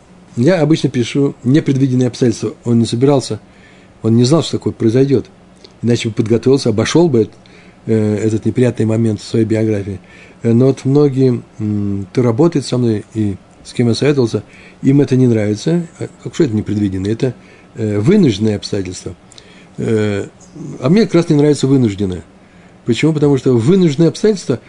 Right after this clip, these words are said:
а если человек сам специально сюда попал, в это вынужденное обстоятельство, то оно не очень-то и вынужденное, да? Поэтому нужно сказать, что это то обстоятельство, которое вынужденное, действительно, действительно из него теперь не выберешься,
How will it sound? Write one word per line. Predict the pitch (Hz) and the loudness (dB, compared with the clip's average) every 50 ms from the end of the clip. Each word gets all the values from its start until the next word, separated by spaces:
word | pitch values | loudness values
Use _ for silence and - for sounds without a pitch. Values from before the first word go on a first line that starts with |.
| - - | -6 -4
а | 170 | -2
если | 170 - 180 | -2 0 0
человек | - 196 180 175 | 0 0 0 0
сам | - - 160 139 127 | 0 0 0 0 -2
специально | - - 151 - - 175 175 139 | -2 -6 -6 -2 0 0 0 0
сюда | - 151 139 | 0 -2 0
попал, | - 143 135 - - 92 76 73 - - _ | 0 -2 -2 -2 -4 -6 -6 -8 -14 -8 _
в | 113 | -2
это | 117 110 117 | 0 2 2
вынужденное | 120 117 107 95 98 107 110 | 2 2 2 0 -2 -2 -4
обстоятельство, | 104 - - - 110 95 87 85 - - - - - - - - - - - - - - - - _ - - - - - - - - - - - - - _ _ _ | -4 -4 -4 -4 -4 -4 -6 -10 -18 -20 -20 -20 -20 -20 -20 -20 -20 -20 -20 -20 -20 -20 -20 -20 _ -20 -20 -20 -20 -20 -20 -20 -20 -20 -20 -20 -20 -20 _ _ _
то | - 131 | 0 2
оно | 139 147 | 4 4
не | 151 156 156 | 4 4 4
очень-то | 160 143 - 147 131 - | 2 2 0 0 2 2
и | 151 156 | 4 4
вынужденное, | 175 185 147 117 98 90 95 95 90 90 90 | 4 4 4 2 0 0 -2 -4 -4 -6 -4
да? | 90 110 139 160 - - - - - - - - | -4 -4 -4 -4 -6 -10 -18 -20 -20 -20 -6 0
Поэтому | - 147 143 - 165 | 0 2 2 4 4
нужно | 170 160 147 | 2 2 2
сказать, | - - 165 139 120 - | 0 0 0 2 0 0
что | - 147 151 | 0 2 2
это | 156 139 147 139 | 2 2 2 0
то | - - 175 156 143 - | 0 0 0 0 0 -4
обстоятельство, | 139 131 - 254 240 - - | -8 -4 -2 -2 -2 -2 -2
которое | - 143 151 147 | 0 2 2 4
вынужденное, | 131 143 175 160 131 127 117 117 139 170 185 202 214 202 | 4 4 4 4 4 2 2 2 2 2 2 2 2 0
действительно, | 170 135 127 151 175 170 165 135 - - | -2 -2 -2 -2 0 0 -2 -4 -4 -6
действительно | - 120 120 - 202 - 143 117 | -8 -8 -6 -6 -4 -2 -2 0
из | 110 | 2
него | 135 147 | 2 2
теперь | 131 - - 131 | 2 2 0 2
не | 127 120 | 4 4
выберешься, | 113 110 101 107 117 131 139 - - 214 233 | 4 4 2 2 0 0 -2 -4 -6 -6 -6